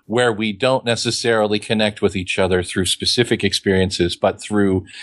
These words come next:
the things that we consume, the things that we enjoy, the things that we consider ourselves to be a member of, to belong to,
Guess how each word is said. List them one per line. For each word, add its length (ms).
the 160
things 440
that 160
we 140
consume, 600
the 80
things 340
that 100
we 140
enjoy, 420
the 140
things 400
that 260
we 440
consider 480
ourselves 600
to 120
be 160
a 80
member 340
of, 320
to 100
belong 600
to, 440